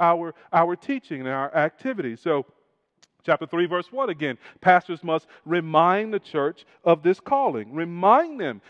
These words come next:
to be submissive to rulers and authorities, to be obedient, to be ready for every good work. Remind them. Put them in remembrance.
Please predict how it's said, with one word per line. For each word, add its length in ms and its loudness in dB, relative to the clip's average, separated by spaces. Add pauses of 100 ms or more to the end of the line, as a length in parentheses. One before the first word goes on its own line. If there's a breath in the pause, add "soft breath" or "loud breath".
(100)
to 100 -8
be 140 -4
submissive 540 -8
to 100 -10
rulers 280 -6
and 100 -10
authorities, 480 -4
to 100 -10
be 160 -2
obedient, 540 -6
to 60 -16
be 200 -6 (180 loud breath)
ready 280 0
for 140 -8
every 280 -4
good 180 -10
work. 240 -12 (1400)
Remind 460 -12
them. 160 -18 (1500)
Put 140 -18
them 160 -6
in 120 -8
remembrance. 680 -10